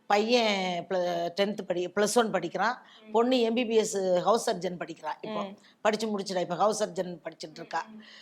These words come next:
Speaker 1: சின்ன பொண்ணு வந்து, பொண்ணு டென்த் படிக்கிறா, பையன் சிக்ஸ்த் படிக்கிறான். நடுவுல பையன்,
Speaker 2: ம்.
Speaker 1: பையன் லண்டன்ல இருக்கான். அவனுக்கு ஒரு ப-, இப்பதான் கல்யாணம் ஆச்சு.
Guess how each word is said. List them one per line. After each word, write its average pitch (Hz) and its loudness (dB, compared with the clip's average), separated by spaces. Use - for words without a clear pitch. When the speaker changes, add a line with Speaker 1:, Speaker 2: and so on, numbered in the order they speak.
Speaker 1:
சின்ன 277 6
பொண்ணு 240 6
வந்து, 220 4
பொண்ணு 247 4
டென்த் 214 -2
படிக்கிறா, 190 4
பையன் 240 6
சிக்ஸ்த் 190 -4
படிக்கிறான். 170 -6
நடுவுல 262 8
பையன், 208 2
Speaker 2:
ம். 220 -8
Speaker 1:
பையன் 247 6
லண்டன்ல 185 -2
இருக்கான். 160 -6
அவனுக்கு 202 2
ஒரு 185 -2
ப-, - -18
இப்பதான் 190 -2
கல்யாணம் 170 -4
ஆச்சு. - -12